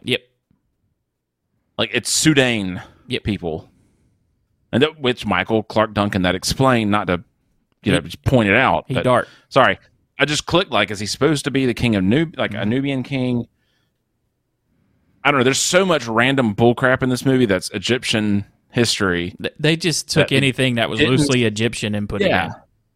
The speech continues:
Speaker 2: They just, "Got it.
Speaker 1: Yeah.
Speaker 2: We're doing this." But they go party. They deal, you know, they make a deal with them, but then she sees a vision of everyone dying.
Speaker 1: Burning and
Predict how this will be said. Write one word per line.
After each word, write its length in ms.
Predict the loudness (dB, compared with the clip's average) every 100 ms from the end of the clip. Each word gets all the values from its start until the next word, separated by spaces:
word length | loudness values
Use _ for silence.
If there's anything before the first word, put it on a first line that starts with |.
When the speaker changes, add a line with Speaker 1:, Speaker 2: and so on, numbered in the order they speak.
| _ _ _ _ _ 0
Speaker 2:
They 120 | 2
just, 220 | 0 -4 _ _ -8 -4 -4 -6 -10 0
"Got 280 | 4 4 2
it. 100 | -4
Speaker 1:
Yeah. 120 | -6 -2
Speaker 2:
We're 60 |
doing 280 | 2 2 2
this." 400 | 0 -2 -4 -6
But 260 | -2 -2 -4 _ _ _ _ _ 2
they 100 | 4
go 140 | 4
party. 480 | 2 2 2 2 -2 _
They 100 | -4
deal, 440 | 0 4 4 4 -4 -4
you 120 | 0
know, 140 | 2
they 60 | 2
make 160 | -2 -2
a 40 |
deal 220 | 2 2
with 120 | 2
them, 200 | 2 -2
but 100 | 0
then 140 | -2 0
she 240 | 0 0
sees 260 | 2 0 2
a 160 | 0
vision 440 | 0 2 2 2 0
of 120 | -4 -2
everyone 480 | 0 2 2 2 0
dying. 500 | 0 0 -2 -6 -10 -6
Speaker 1:
Burning 480 | -6 -6 -8 -12 -16 _ _
and 280 | -18 -16